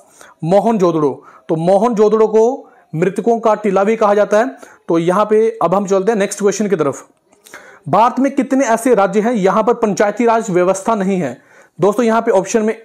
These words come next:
वन दिया है, टू दिया है, तीन दिया है, थ्री दिया है, फ़ाइव दिया है। तो इसका सही जवाब होगा दोस्तों तीन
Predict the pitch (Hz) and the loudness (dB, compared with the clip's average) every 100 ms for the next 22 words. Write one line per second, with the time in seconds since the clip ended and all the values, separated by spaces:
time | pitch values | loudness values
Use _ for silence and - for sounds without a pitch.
0 | - 151 180 196 202 202 247 - _ - | -6 0 0 0 2 2 0 -4 _ -20
1 | _ - 190 208 208 214 220 269 - _ | _ -6 -2 0 2 2 2 -2 -18 _
2 | _ _ 185 196 208 208 214 262 - 202 | _ _ -4 -2 0 0 0 -2 -2 -2
3 | 202 202 240 285 - _ _ _ - - | 0 0 0 -4 -16 _ _ _ -6 0
4 | 208 175 170 147 113 - _ _ 175 180 | 0 0 -2 -2 -4 -16 _ _ -2 0
5 | 185 185 180 180 _ _ _ _ _ _ | 2 0 -2 -6 _ _ _ _ _ _
6 | 160 156 220 220 214 190 214 214 208 202 | -8 -2 0 0 0 -2 0 0 2 0
7 | 190 226 277 - _ _ _ _ _ _ | 0 0 -2 -16 _ _ _ _ _ _
8 | _ _ _ _ _ - _ - 156 202 | _ _ _ _ _ -20 _ -4 0 0
9 | 254 - 226 262 320 | -2 -2 -2 0 -2